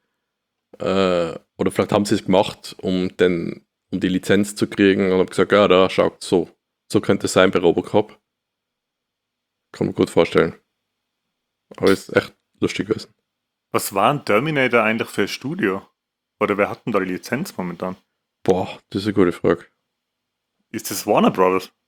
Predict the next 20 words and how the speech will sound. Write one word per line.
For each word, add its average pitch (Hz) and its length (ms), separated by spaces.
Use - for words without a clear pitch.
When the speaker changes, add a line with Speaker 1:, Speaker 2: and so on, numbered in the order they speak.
Speaker 1:
Ich 101 100
glaub 98 140
nicht 120 200
Warner 110 220
Brothers. 92 580
Also 101 160
ich - 60
kann 120 180
mich 123 200
erinnern, 135 200
dass 110 140
ich 110 80
da 110 80
jemals 113 320
das 107 140
Logo 110 320
von - 200
denen 90 240
gesehen 101 380
hätte. 101 240